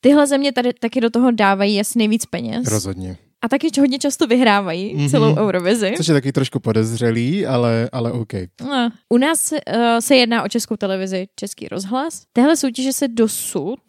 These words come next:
Speaker 1: doposud alespoň jedenkrát zúčastnilo padesát jedna zemí.
Speaker 2: Mhm.
Speaker 1: A od roku padesát osm je tradicí, že další ročník pořádá vítěz toho předchozího ročníku. Letos je to v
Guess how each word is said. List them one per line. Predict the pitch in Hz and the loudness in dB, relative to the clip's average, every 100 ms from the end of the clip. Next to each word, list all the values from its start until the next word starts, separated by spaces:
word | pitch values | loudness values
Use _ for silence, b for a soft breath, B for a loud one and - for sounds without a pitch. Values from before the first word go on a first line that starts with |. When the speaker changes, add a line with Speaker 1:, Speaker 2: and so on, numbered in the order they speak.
| - | -6
Speaker 1:
doposud | 214 202 220 - 302 - | -4 -2 -4 -4 -4 -2
alespoň | 226 226 - - - 233 220 | 0 0 -4 -12 -4 -2 2
jedenkrát | 220 233 302 262 - 143 - 226 240 | 2 2 2 -2 -6 -6 -6 -8 -8
zúčastnilo | 214 220 208 214 - 226 220 | -4 -2 0 -2 -2 0 0
padesát | 214 208 214 262 254 | 2 -2 -2 -4 -2
jedna | 233 240 | -2 0
zemí. | 220 185 160 220 - - | 0 -2 -6 -10 -12 -4
Speaker 2:
Mhm. | 131 123 101 - _ _ _ 214 | 0 0 -4 -10 _ _ _ 0
Speaker 1:
A | 220 220 214 214 214 - _ _ _ _ _ | 4 4 4 2 -2 -6 _ _ _ _ _
od | 226 220 | 0 2
roku | 294 254 | 2 2
padesát | - 220 247 311 302 | 0 0 -2 -4 -6
osm | 220 - - 143 214 277 - _ _ - | -6 -8 -8 -6 -8 -8 -14 _ _ 0
je | 233 | 2
tradicí, | 226 214 214 - - 185 214 214 | 4 2 0 -2 -6 -6 -6 -2
že | 220 202 196 196 - _ - 208 | -2 0 -2 -6 -8 _ -14 2
další | 202 208 247 | 4 4 2
ročník | 214 208 220 220 | 0 -2 -4 -6
pořádá | - 214 190 196 | -4 -4 0 0
vítěz | 196 185 196 208 - - _ _ | 0 -2 -4 -6 -8 -14 _ _
toho | - | -14
předchozího | - - 214 220 269 | -14 -10 -6 0 2
ročníku. | 269 262 285 277 277 285 B B B B | 2 0 -6 -2 0 0 B B B B
Letos | 208 214 240 240 | -2 2 2 2
je | 202 | -2
to | - - 190 | -4 -8 -4
v | 175 | -4